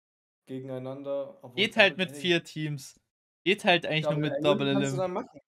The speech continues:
Speaker 2: Deswegen,
Speaker 1: Teams
Speaker 2: so
Speaker 1: eigentlich.
Speaker 2: war's ja im letzten Split Double Elimination. Aber
Speaker 1: Ja,
Speaker 2: da es ja
Speaker 1: Lower
Speaker 2: dieses
Speaker 1: Bracket Winner kommt weiter und,
Speaker 2: Da gab's
Speaker 1: äh,
Speaker 2: aber auch
Speaker 1: und
Speaker 2: drei
Speaker 1: Upper
Speaker 2: Plätze.
Speaker 1: Bracket.
Speaker 2: Also, es hat noch
Speaker 1: Ja, du
Speaker 2: kein
Speaker 1: kannst ja, du weißt ja noch gar nicht, wie viele Plätze es im Endeffekt gibt, weil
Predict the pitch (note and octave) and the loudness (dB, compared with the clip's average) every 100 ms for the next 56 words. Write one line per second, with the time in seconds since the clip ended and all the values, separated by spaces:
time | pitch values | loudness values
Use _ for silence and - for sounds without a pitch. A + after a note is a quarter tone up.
0 | _ _ - C3 F3 G3+ D#3+ D3 F#3+ A3 | _ _ -12 -4 2 2 2 0 6 6
1 | G#3+ G#3+ F3+ G#3 - F3+ - D3+ C#3+ C#3+ | 6 0 2 -2 -2 -8 -4 -4 0 0
2 | C#3 C3+ C3+ C3 B2+ B2+ C3 _ _ _ | 0 0 -4 -6 -6 -8 -10 _ _ _
3 | _ _ _ _ _ - F#3 G3 G#3+ G3+ | _ _ _ _ _ 8 8 10 6 4
4 | - F3 G3+ C3 G3+ G#3 F#3 F3+ F3+ D#3 | 4 6 6 6 4 4 2 0 -4 -6
5 | F3+ F#3 F3+ F3 E3 F3+ F3 E3 F3 F3 | -2 0 0 0 -4 -8 -6 -6 -4 -6
6 | E3 - E3 D#3 D3+ F3 G#3+ D3 D3 G#3 | -10 -6 0 0 0 0 -2 -2 4 4
7 | G#3 C#4+ G#3 - D3+ C#3+ A#2 F3 E3+ F3+ | 4 0 0 0 -2 0 2 2 4 2
8 | F3 - _ _ G3+ G3 A3+ B3 A#3 A3 | 0 -12 _ _ 0 4 4 4 2 -2
9 | - A3 B3+ C4 G3 F#3+ E3 C#3 B2+ D3 | 2 4 4 4 -2 -4 -2 -2 -2 -4
10 | G3 - C#3+ C3 C3 B2+ B2+ B2+ A#2 B2+ | -2 -2 -4 -4 -6 -6 -8 -14 -10 -6
11 | B2+ B2+ B2 - C3+ A#2+ A#2+ - A#2 F3+ | -6 -6 -10 -10 -12 -12 -12 -12 -12 -6
12 | G3 - B2 A#2 A2+ | -6 -6 -6 -6 -8